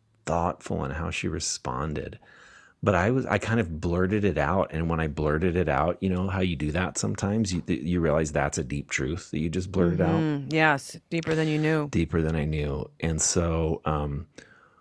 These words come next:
Speaker 1: I, <laughs> lately I've been trying to, like, pray, uh, comforting, accepting messages about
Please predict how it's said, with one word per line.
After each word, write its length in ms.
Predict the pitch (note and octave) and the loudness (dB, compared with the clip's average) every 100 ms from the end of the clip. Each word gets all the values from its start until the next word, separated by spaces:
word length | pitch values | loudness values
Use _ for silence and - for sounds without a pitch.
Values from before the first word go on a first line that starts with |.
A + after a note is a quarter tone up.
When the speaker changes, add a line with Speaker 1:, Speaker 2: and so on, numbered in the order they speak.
| _ _ - | _ _ -6
Speaker 1:
I, 220 | G2+ - | -4 -2
<laughs> 120 | F#2 | -4
lately 320 | F2+ G#2 G#2 G2+ | 0 2 4 4
I've 80 | |
been 160 | F2+ F#2 | 4 0
trying 420 | - F2 D#2+ F#2+ | 0 -2 2 2
to, 280 | F#2+ F#2 D#2 - | 2 0 -2 -6
like, 380 | - D#2 - - _ - - _ _ _ _ _ _ _ - | -2 -2 -2 -14 _ -20 -20 _ _ _ _ _ _ _ -12
pray, 840 | - - F2+ G2+ F#2+ D2 D2 G2+ _ _ _ _ _ _ _ _ _ _ _ _ _ _ _ _ - _ _ - - | -8 0 4 6 4 2 -2 -6 _ _ _ _ _ _ _ _ _ _ _ _ _ _ _ _ -20 _ _ -20 -4
uh, 320 | G2+ E2 D2+ - _ _ - - _ - | -2 0 -2 -8 _ _ -20 -20 _ -8
comforting, 920 | - - G2 G2+ - F#2+ F#2 F2+ F2 | -6 0 0 0 0 2 2 -2 -4
accepting 720 | F2+ - - - D#2+ - D#2 D2 | -6 -4 -4 -2 -4 -6 -6 -4
messages 800 | D2 D2+ E2+ C#2+ G#1+ - - - - | -4 -4 -4 -4 -4 -4 -8 -8 -10
about 500 | - C2+ C2+ C2 | -4 0 0 -2